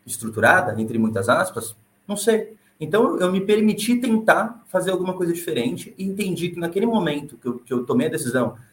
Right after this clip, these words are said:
eu ainda tenho vinte e sete anos, eu tinha vinte e sete anos quando eu tomei a decisão e falei, "Pô, eu sou novo,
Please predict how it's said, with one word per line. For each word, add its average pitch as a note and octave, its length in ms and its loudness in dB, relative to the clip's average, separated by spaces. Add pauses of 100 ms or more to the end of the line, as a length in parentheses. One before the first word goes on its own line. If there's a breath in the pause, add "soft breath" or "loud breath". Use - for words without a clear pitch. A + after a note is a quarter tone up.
(120 loud breath)
eu A#2+ 120 2
ainda C#3 200 4
tenho D3+ 160 0
vinte C3 140 0
e B2+ 40 -4
sete C3+ 200 0
anos, - 140 -2
eu B2+ 40 -4
tinha D3+ 200 -4
vinte D#3 140 -6
e - 20 -6
sete C3+ 240 0
anos C3 120 -4
quando B2+ 120 -8
eu B2 60 -4
tomei A#2+ 180 0
a - 20 -2
decisão A#2+ 400 -2
e D#3+ 40 -6
falei, F3 260 -2
"Pô, - 280 -2 (380 loud breath)
eu A3 80 -4
sou C#4 180 -2
novo, E3+ 460 2